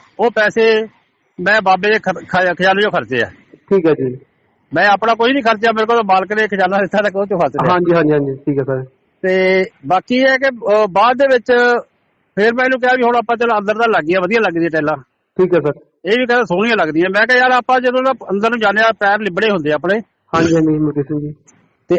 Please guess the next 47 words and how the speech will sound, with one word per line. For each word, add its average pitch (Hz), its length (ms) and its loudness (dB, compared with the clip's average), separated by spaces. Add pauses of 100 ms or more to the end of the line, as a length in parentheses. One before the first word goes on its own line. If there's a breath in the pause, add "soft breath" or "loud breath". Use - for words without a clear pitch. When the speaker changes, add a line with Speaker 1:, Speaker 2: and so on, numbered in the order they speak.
Speaker 1:
ਆਪਾਂ 247 500 2
ਮਤਲਬ 233 300 0
ਮਿੱਟੀ 180 240 0
ਆਪਣੇ 254 200 0
ਪੈਰਾਂ 220 240 0
ਨਾਲ 233 100 2
ਅੰਦਰ 214 180 -2
ਜਾਂਦੀ 196 220 -2
ਹੈ, 226 60 0
ਟਾਈਲਾਂ 208 340 0
ਤੇ 202 80 -8
ਚੰਗੀ 185 260 -2
ਨਹੀਂ 190 100 0
ਲੱਗਦੀ। 117 260 -2 (320)
Speaker 2:
ਹਾਂਜੀ, 160 200 0
ਹਾਂਜੀ। 135 340 -4 (560)
Speaker 1:
ਤੇ 220 80 2
ਜੇ 233 140 0
ਮੈਂ 233 300 2
ਥੋੜੀ 226 220 0
ਇੰਟਰਲੌਕ 226 440 0
ਆਪਾਂ 226 220 0
ਕਰੀਏ 214 340 0
ਤਾਂ 220 100 0
ਮੋਹਰੇ 214 260 2
ਲਾ 175 160 2
ਲਈਏ। 165 280 0 (440)
Speaker 2:
ਠੀਕ 165 160 0
ਹੈ 151 40 4
ਜੀ। 135 220 -4 (100)
Speaker 1:
ਜੇ - 360 -8
ਆਪਾਂ 214 320 2 (340)
ਚਰਾਗਾ 190 440 0
ਉਥੋਂ 196 460 0
ਜਗ੍ਹਾ 185 300 0
ਤੋਂ 226 80 -2
ਲੈ 190 180 2
ਕੇ 202 160 0
ਟੂਟੀ 190 340 -2
ਤੱਕ 202 140 0
ਸੜਕ 170 200 -2
ਜੀ 196 160 -4
ਬਣਾ 170 180 0
ਲਈਏ। 120 220 -4
Speaker 2:
ਠੀਕ - 500 -4
ਹੈ 156 60 4
ਜੀ। 139 280 -4